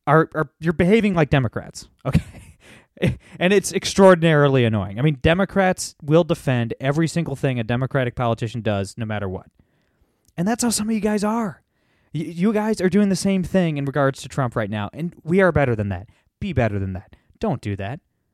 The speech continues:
Don't act like a Democrat. We hate it when they do it. Why are you doing the same thing? And Trump has been a very good president. I voted for him twice. I'd do it again. Maybe I will do it again. <laughs> Maybe he'll run in twenty twenty-four and win the Republican nomination again. So maybe I'll,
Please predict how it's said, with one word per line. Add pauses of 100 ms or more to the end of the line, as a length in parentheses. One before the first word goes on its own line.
(160)
Don't
act
like
a
Democrat. (500)
We
hate
it
when
they
do
it. (180)
Why
are
you
doing
the
same
thing? (800)
And
Trump
has
been
a
very
good
president.
I
voted
for
him
twice. (500)
I'd
do
it
again. (640)
Maybe
I
will
do
it
again.
<laughs>
Maybe
he'll
run
in
twenty
twenty-four
and
win
the
Republican
nomination
again.
So
maybe
I'll,